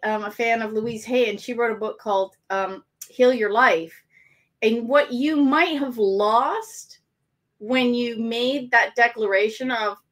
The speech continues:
"Hey, no matter what's going on around me, I'm staying this course," you might literally have lost the weight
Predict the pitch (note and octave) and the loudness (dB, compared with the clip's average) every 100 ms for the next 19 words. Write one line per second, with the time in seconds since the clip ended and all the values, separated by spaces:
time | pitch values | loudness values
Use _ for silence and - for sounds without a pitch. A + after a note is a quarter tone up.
0 | - G#3 B3 G#3+ F3+ G#3+ A3 A3 A3+ C4+ | -14 -4 -4 -4 -6 -4 0 0 0 -2
1 | - C4 B3 A#3 G#3 G#3 G#3+ B3+ B3+ G3+ | -2 0 2 0 0 -2 -2 -4 -6 -8
2 | G#3 - _ - A3+ A3+ A3+ G#3 - G#3+ | -12 -14 _ -6 -2 -2 -4 -6 -4 0
3 | A#3 D4 G#4 - _ _ _ _ _ _ | 2 2 -2 -10 _ _ _ _ _ _
4 | B3 E4 F4+ C4 D4 C#4+ D4 C4 A#3 A3 | -2 2 0 2 2 2 -2 -4 -6 0
5 | A#3+ B3 B3 - G#3+ F#3+ F#3 A3+ A#3 G3+ | 4 4 0 -2 -4 -4 -4 0 2 0
6 | G#3+ - - | -6 -14 -20